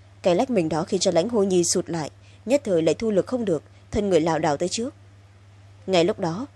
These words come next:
trong miệng giếng lại chợt ló ra thêm một người. Người này vừa giơ tay, ở trong bóng tối nở ra một đóa hoa trắng. Đóa hoa đó nở ngay mặt của Lãnh Hồ Nhi.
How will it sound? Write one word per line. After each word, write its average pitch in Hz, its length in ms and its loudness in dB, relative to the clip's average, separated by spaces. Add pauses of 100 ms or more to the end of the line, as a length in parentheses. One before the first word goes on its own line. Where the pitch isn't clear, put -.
(120)
trong 185 220 0
miệng 185 140 2 (240)
giếng 185 200 -2 (160)
lại 180 100 0
chợt 180 240 -2
ló 196 160 -2
ra 262 120 -2
thêm 247 180 0
một 175 160 -2
người. 160 280 -4 (840)
Người 190 180 2
này 170 140 4
vừa 170 160 4
giơ 175 180 2
tay, 165 280 -8 (220)
ở 185 120 0
trong 196 180 0
bóng 185 140 0
tối 190 220 0
nở 208 200 2
ra 180 120 0
một 170 180 -2
đóa 165 120 -2
hoa 220 220 -2
trắng. 170 300 -8 (880)
Đóa 180 220 2
hoa 190 400 0
đó 165 280 -4 (280)
nở 180 320 2 (200)
ngay 190 180 2
mặt 170 220 -2
của 165 100 0
Lãnh 156 180 0
Hồ 214 160 0
Nhi. 165 240 -4